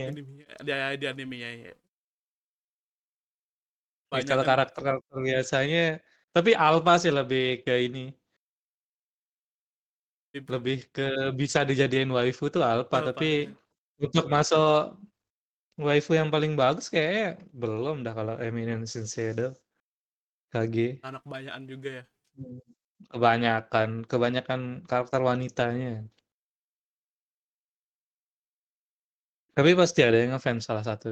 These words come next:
Speaker 2: dari itu.
Speaker 1: Aja.
Speaker 2: Mm-mm. Rose Senpai, Rose, Rose Oriana.
Speaker 1: Cukup banyak.
Speaker 2: Ya.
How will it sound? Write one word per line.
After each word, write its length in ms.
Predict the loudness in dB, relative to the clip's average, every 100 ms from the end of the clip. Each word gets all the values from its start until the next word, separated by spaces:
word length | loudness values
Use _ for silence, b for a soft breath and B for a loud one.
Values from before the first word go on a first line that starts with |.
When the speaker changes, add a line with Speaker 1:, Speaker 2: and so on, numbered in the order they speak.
| -8
Speaker 2:
dari 160 | -8
itu. 160 | -10 -12 -14 _ _ _ _ -18
Speaker 1:
Aja. 500 | -14 -12 -12 -12 -14 _ _ _ _ _ _ _ _ -20
Speaker 2:
Mm-mm. 560 | -20 -12 -8 -8 -10 -16 _ -2
Rose 220 | 0 2
Senpai, 460 | 2 0 0 0 2
Rose, 300 | 0 -2 -4
Rose 240 | 0 0 2
Oriana. 560 | 2 2 2 -2 -6 -10 _ _ _ _ _ _ _ _ _ _ _ _ _ _
Speaker 1:
Cukup 160 | -20 -20 -20
banyak. 140 | -20 _ _ _
Speaker 2:
Ya. 120 | -8